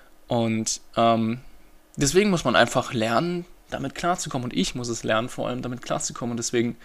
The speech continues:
sehe ich's vielleicht sogar gar nicht negativ mittlerweile. Ich versuch's positiv zu sehen,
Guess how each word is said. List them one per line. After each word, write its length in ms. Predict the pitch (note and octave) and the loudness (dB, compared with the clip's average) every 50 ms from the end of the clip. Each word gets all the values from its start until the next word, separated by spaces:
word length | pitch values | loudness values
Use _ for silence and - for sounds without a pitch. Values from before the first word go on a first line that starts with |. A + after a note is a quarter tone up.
| - - - - - - - | -20 -20 -20 -20 -20 -16 -4
sehe 260 | - A#2+ A#2 D3 E3 E3 | 0 6 10 10 10 10
ich's 320 | - E3+ E3 E3 - - | 8 6 4 4 4 2
vielleicht 300 | - - D#3 C#3+ C#3+ - | 2 2 2 2 2 2
sogar 200 | - D3+ C#3+ B2 | 2 2 2 4
gar 160 | B2 C3 C3+ | 4 4 2
nicht 300 | C#3 C#3 C#3 - - - - - - - | 2 0 -4 -8 -10 -12 -14 -18 -12 -2
negativ 640 | - F#3 G#3+ A#3 F3+ - - - A#2 A2 - - - - - - - - - - - - - - - - | 2 4 8 8 8 8 6 2 -4 -4 -6 -10 -16 -20 -20 -20 -20 -20 -20 -20 -20 -20 -20 -20 -8 2
mittlerweile. 560 | C#3+ C3+ A2+ A#2 A2+ A2+ A#2+ B2+ B2+ B2+ A2+ | 2 6 10 10 12 12 12 10 10 8 6
Ich 120 | G#2+ - | 4 2
versuch's 600 | - - A#2+ A#2 C#3 G3 G3+ A3+ - - - - - - - | 0 0 2 2 2 2 2 2 0 0 -2 -2 -6 -10 -12
positiv 480 | - - A3+ G#3 F3 D3 - A#2+ - - | -4 0 0 2 2 2 0 -2 -2 -2
zu 120 | - C3+ | 0 0
sehen, 320 | A#2 - B2 C3+ D#3 F3 | 2 4 4 4 2 0